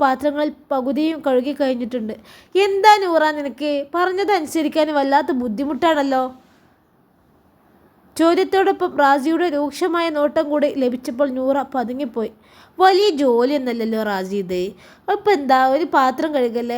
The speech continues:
ഇളക്കൊന്നുമില്ലല്ലോ. ഒന്നും ചെയ്യാതെ ഇരുന്ന് എനിക്ക് മടി പിടിച്ച്, മടിച്ചു പോകൂലേ? ഇടയ്ക്കൊക്കെ എന്തെങ്കിലും ചെയ്യുന്നത് ഈ സമയം നല്ലതാ റാജി. നൂറ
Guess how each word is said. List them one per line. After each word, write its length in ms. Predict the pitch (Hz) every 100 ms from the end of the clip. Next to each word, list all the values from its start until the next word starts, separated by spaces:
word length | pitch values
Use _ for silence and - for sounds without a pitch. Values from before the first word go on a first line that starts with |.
| 247
ഇളക്കൊന്നുമില്ലല്ലോ. 800 | 277 277 381 302 294 240 226 214 233
ഒന്നും 220 | 311 359 359
ചെയ്യാതെ 440 | 320 269 285 285 294 - -
ഇരുന്ന് 240 | 240 277 302
എനിക്ക് 180 | 240 269
മടി 220 | 277 269 370
പിടിച്ച്, 280 | 330 226 - 269
മടിച്ചു 280 | 247 226 262
പോകൂലേ? 340 | 240 208 208 208 - - - -
ഇടയ്ക്കൊക്കെ 480 | 381 403 427 453 427 302
എന്തെങ്കിലും 380 | 277 285 320 285
ചെയ്യുന്നത് 380 | 285 262 277 285 294
ഈ 20 | 302
സമയം 280 | 285 254 294 277
നല്ലതാ 400 | 247 247 269 302 269
റാജി. 300 | 220 208 233 226 _ _ _ _ -
നൂറ 260 | 320 359